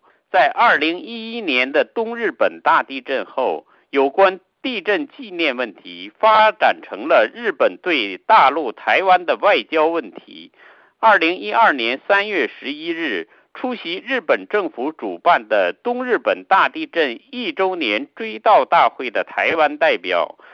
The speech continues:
没有获得日本政府有关部门的外交使节的待遇，更没有获得作为外交官的献花的机会，而是被安排在二楼的坐席，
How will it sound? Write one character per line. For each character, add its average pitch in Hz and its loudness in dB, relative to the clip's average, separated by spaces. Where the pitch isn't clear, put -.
没 180 0
有 151 4
获 180 0
得 113 2
日 226 -6
本 107 -4
政 151 -4
府 101 -8
有 117 0
关 196 2
部 220 0
门 110 -2
的 120 4
外 220 4
交 175 2
使 95 -10
节 95 -6
的 175 -2
待 160 2
遇， 90 -10
更 247 0
没 185 2
有 135 2
获 185 0
得 110 2
作 202 2
为 170 0
外 190 4
交 185 2
官 196 2
的 139 2
献 214 -2
花 160 0
的 151 -4
机 113 -14
会， 107 -8
而 202 2
是 220 0
被 180 -2
安 208 2
排 127 -4
在 147 0
二 196 4
楼 104 -4
的 135 -4
坐 127 -4
席， 92 -16